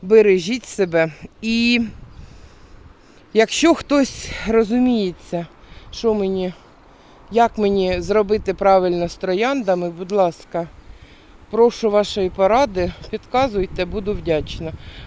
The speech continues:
Бо дуже не хочеться втратити рослинки, і вони мені не безкоштовно дісталися, і скільки в них труда вложено, і втратити їх тільки через те, що сіла земля, чи навозити, насипати землю,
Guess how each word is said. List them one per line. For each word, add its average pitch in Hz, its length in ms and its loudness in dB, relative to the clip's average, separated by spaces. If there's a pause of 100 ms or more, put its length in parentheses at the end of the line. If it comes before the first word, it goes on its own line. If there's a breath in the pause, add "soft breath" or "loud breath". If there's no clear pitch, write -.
Бо 208 120 0
дуже 220 380 0
не 196 120 2
хочеться 214 600 -2
втратити 190 680 0
рослинки, 214 720 -2 (300 loud breath)
і 190 100 0
вони 202 240 4
мені 208 240 2
не 202 100 2
безкоштовно 185 720 -2
дісталися, 190 840 0 (440 loud breath)
і 185 360 -4
скільки 190 420 -2
в 180 40 0
них 185 160 0
труда 196 400 0
вложено, 175 720 -2 (560 loud breath)
і 202 80 -4
втратити 220 560 0
їх 196 180 -4
тільки - 280 -6
через 190 320 -2
те, 220 320 2 (560 loud breath)
що 196 340 0
сіла 202 380 0
земля, 220 400 0
чи - 180 -4
навозити, 202 600 0
насипати 190 680 -4
землю, 196 540 -2